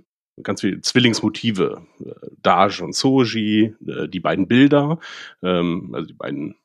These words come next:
genau, Gemälde von Data, äh, Romulus und Remus könnten noch ein-, einem noch einfallen, äh, Data und Lore, diese Ketten,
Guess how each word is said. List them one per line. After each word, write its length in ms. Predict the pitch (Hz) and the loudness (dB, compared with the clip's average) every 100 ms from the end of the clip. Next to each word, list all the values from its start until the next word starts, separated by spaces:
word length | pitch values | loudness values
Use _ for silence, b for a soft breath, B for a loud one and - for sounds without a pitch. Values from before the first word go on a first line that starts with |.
| _ _ - | _ _ -4
genau, 240 | 90 - | -4 -2
Gemälde 360 | 92 101 139 139 | -2 4 4 4
von 180 | - 98 | 0 2
Data, 520 | 104 123 123 120 117 B B B | 4 2 0 -2 -4 B B B
äh, 60 | 95 | 0
Romulus 600 | 90 92 90 117 120 101 | 2 2 2 2 4 2
und 120 | 117 95 | 0 2
Remus 340 | 104 113 101 | 4 4 2
könnten 180 | - 92 | 2 0
noch 220 | 98 98 | 0 -2
ein-, 280 | - 101 - | -4 -4 0
einem 200 | 98 95 | 0 0
noch 140 | 95 | -2
einfallen, 640 | - 95 92 - 92 90 92 | -4 -6 -4 -2 -2 0 -2
äh, 240 | 76 90 | -2 -2
Data 420 | 85 95 131 - 110 | 2 2 2 2 0
und 220 | 92 90 | 0 -2
Lore, 540 | 90 98 110 113 117 - _ _ _ _ | 0 2 2 0 -2 -8 _ _ _ _
diese 260 | - 78 71 | -12 -6 -6
Ketten, 600 | - 143 - 131 127 127 | -2 -4 0 0 0 -4